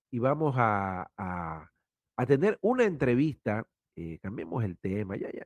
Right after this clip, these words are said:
ya no hablemos de la gasolina, va-, vamos a hablar de, de, de este tema de la violencia doméstica. Y, y yo les prometí que tenía varias entrevistas hoy. Una de esas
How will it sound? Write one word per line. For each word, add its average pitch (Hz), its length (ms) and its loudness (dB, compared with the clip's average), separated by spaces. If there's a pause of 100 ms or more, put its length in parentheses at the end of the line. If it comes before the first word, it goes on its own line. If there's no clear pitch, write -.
ya 180 140 -2
no 165 80 -2
hablemos 131 340 0
de 107 80 0
la 98 120 -2
gasolina, 90 500 -6
va-, 151 120 -2
vamos 180 360 2
a 147 160 -2 (460)
hablar 127 360 2
de, 135 140 -6
de, 113 320 -4
de 110 140 -6
este 123 200 -2
tema 131 440 2 (840)
de 117 160 6
la 110 280 4
violencia 135 920 6 (280)
doméstica. 95 840 -8 (960)
Y, 123 360 0
y 127 40 0
yo 143 140 6
les 185 120 6
prometí 160 420 4
que 160 120 2
tenía 135 320 0
varias 147 280 2
entrevistas 139 600 -4
hoy. 117 320 4
Una 135 280 2
de 117 140 6
esas - 360 -2